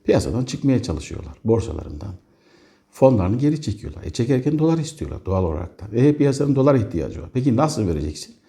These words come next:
Türkiye swap anlaşması için şu an, e, fed'le bir görüşme yapıyor. Aynı zamanda G yirmilerle yapıyor.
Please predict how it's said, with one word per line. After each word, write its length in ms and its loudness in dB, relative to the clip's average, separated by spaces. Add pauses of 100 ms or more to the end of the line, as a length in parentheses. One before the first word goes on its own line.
(600)
Türkiye 440 6
swap 540 0
anlaşması 640 -4 (100)
için 420 -6 (680)
şu 200 2
an, 360 2
e, 320 0
fed'le 460 2
bir 40 0
görüşme 440 0
yapıyor. 420 -6 (120)
Aynı 240 4
zamanda 360 0
G 140 0
yirmilerle 640 2
yapıyor. 400 -10